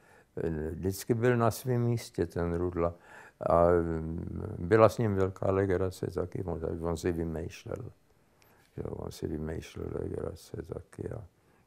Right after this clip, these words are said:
na herce a podobně. Takže tam, to byli vždycky, eh, tyto dva herci vždycky jako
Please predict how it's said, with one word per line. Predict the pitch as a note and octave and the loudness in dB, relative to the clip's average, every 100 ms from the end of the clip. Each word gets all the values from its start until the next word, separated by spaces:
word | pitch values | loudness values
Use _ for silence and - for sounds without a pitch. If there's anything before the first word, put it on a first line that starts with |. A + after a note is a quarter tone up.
| - | -8
na | D#2 C2+ C#2 C#2 | -6 -4 -6 -2
herce | D2 C#2+ - - - | 0 0 -4 -6 -4
a | D2+ - | -4 -8
podobně. | - - D#2+ D#2 D#2+ D2+ D#2 F#2 _ G2+ _ _ _ _ _ _ _ _ _ _ _ _ _ _ _ _ _ _ - | -12 -10 -10 -10 -12 -14 -16 -20 _ -20 _ _ _ _ _ _ _ _ _ _ _ _ _ _ _ _ _ _ -2
Takže | C#2+ D2+ C#2+ D#2 | 0 0 0 -2
tam, | - E2 D#2 D2+ - F2+ F#2+ | -2 -4 -4 -8 -10 -10 -12
to | - A#2+ | -4 0
byli | B2 B2+ B2+ | 4 6 6
vždycky, | A2+ A2+ - A#2 G2 F2 - _ - - _ | 6 0 2 2 2 -4 -12 _ -20 -20 _
eh, | F2 E2 D2+ - - G1+ F2+ - F#2 F2 | 0 0 0 -4 -4 -6 -6 -6 -6 -4
tyto | A2 G#2+ A#2 | -2 2 4
dva | A2+ G#2+ | 6 8
herci | F#2+ G#2 G2 - G2 | 8 8 4 0 -4
vždycky | F#2+ G2+ - - - - | -2 -6 -8 -10 -6 0
jako | G2 F#2 - F#2+ | 2 0 0 -4